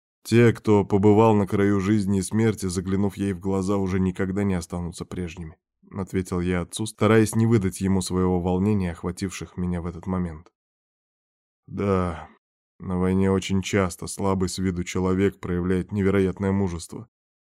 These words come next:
а с виду сильный может и повести себя трусом», добавил отец, закуривая и протягивая мне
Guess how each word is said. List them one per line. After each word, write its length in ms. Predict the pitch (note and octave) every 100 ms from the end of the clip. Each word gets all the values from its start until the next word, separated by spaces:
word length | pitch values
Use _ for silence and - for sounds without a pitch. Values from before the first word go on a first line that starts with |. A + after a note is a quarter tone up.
| _ _
а 120 | F#2
с 120 | -
виду 260 | A2 B2 A#2
сильный 400 | - B2+ A2+ G#2+
может 400 | G2+ G#2 G2+ G2
и 60 |
повести 520 | F#2 G2 F#2 F2+ - F#2+
себя 280 | - F#2
трусом», 520 | F2 G2 G2 - - - _ _
добавил 460 | F#2 F#2+ F#2 F2+ F2
отец, 300 | F2 G#2 G#2+
закуривая 560 | F#2 - B2 A2 A2
и 160 | - A2+
протягивая 580 | - - G2+ F#2+ F#2 F2
мне 300 | F2+ F2+